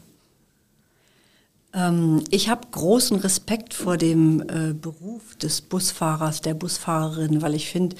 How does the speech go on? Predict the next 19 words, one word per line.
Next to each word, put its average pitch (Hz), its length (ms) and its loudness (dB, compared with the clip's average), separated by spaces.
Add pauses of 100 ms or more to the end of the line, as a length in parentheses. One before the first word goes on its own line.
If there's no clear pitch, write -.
(400)
die 170 80 0
machen 185 280 2
einen 170 340 2
mega 202 440 4
Job 196 600 -4
und 185 540 0
haben 175 160 2
eine 175 220 0
unglaubliche 202 840 2
Verantwortung, 233 1040 0 (680)
ähm, 190 600 4 (140)
haben 185 320 0
Kundinnen 208 360 4
und 185 160 0
Kunden, 226 460 0
fahren 202 540 0
diesen 185 240 2
riesen 208 540 0
Bus, 240 440 0